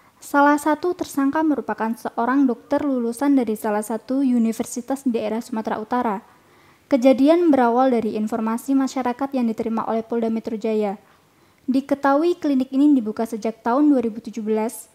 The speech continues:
Hampir setiap hari klinik aborsi ini dapat menerima empat sampai enam pasien. Cara tersangka menarik pasien yaitu dengan menggunakan website yang ada.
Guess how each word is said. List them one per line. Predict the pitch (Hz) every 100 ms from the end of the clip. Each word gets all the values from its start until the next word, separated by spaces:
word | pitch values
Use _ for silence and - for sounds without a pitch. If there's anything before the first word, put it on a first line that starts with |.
| _ _ -
Hampir | 254 240 330 330
setiap | - - 240 -
hari | 247 294
klinik | 294 247 226
aborsi | - 220 208 233 - 247
ini | 269 269
dapat | 214 226 -
menerima | 220 214 214 220 -
empat | 247 254 311 -
sampai | 247 226 214
enam | 214
pasien. | 220 233 254 220 185 - _ _ _ _ _ _
Cara | - 262 285 339
tersangka | 320 294 277 277 320
menarik | 311 254 220 -
pasien | 233 233 269 285
yaitu | 269 220 269
dengan | 247 226 220
menggunakan | 220 220 220 226 220
website | 220 - 269 262
yang | 220
ada. | 214 208